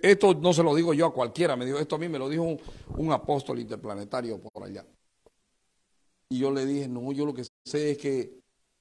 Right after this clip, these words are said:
no se trata de mi nombre, se trata del nombre de Cristo". Amén. Se trata de que yo mengüe y de que Él crezca. Y cuando hablo de yo, estoy hablando de usted también, ¿verdad? Amén.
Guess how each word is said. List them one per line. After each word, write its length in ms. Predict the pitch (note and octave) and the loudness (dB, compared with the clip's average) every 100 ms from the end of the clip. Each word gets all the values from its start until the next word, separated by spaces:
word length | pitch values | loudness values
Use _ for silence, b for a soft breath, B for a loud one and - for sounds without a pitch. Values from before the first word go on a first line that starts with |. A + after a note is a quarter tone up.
| _ - | _ -8
no 120 | C#3 | -4
se 100 | D3 | -2
trata 300 | A#2+ C3+ C3+ | -2 -2 -2
de 80 | A#2+ | -4
mi 100 | A2+ | -4
nombre, 260 | B2+ C#3+ A2 | -6 -6 -8
se 120 | G#2 | -8
trata 260 | A2+ A#2 | -6 -6
del 160 | A2 G#2+ | -6 -8
nombre 320 | A#2+ B2+ B2 | -12 -10 -10
de 120 | A2 - | -10 -12
Cristo". 420 | B2 B2 - - | -14 -16 -20 -20
Amén. 520 | C#3+ C3+ C3 C3+ C3+ - _ _ _ _ - | -20 -20 -20 -20 -20 -20 _ _ _ _ -4
Se 180 | - B2 | 2 4
trata 360 | D#3 E3+ E3 | 4 4 4
de 120 | C#3 | 2
que 240 | - B2+ B2 | 0 -4 -4
yo 160 | B2+ D#3+ | -2 -2
mengüe 480 | F3 E3 E3+ F3 F#3+ | 0 -2 -2 -4 -2
y 120 | C#3+ | -2
de 160 | A#2 A2 | -2 -4
que 120 | A#2+ | -6
Él 140 | C#3+ | -6
crezca. 460 | C3 D#3 D#3 - G#2+ | -4 -4 -4 -6 -6
Y 40 | |
cuando 220 | B2+ D#3 E3+ | -2 0 0
hablo 140 | G3+ G#3 | 0 0
de 120 | G3 | 0
yo, 200 | D3 F#3 | 0 2
estoy 200 | D#3+ D#3 | 0 0
hablando 260 | C#3+ D3 D3 | 0 0 -2
de 80 | C3+ | -4
usted 180 | D3 C3 | -4 -6
también, 320 | C#3 C#3+ A#2+ | 0 0 0
¿verdad? 360 | F#2+ B2 E3+ | -6 -6 -6
Amén. 140 | - | -8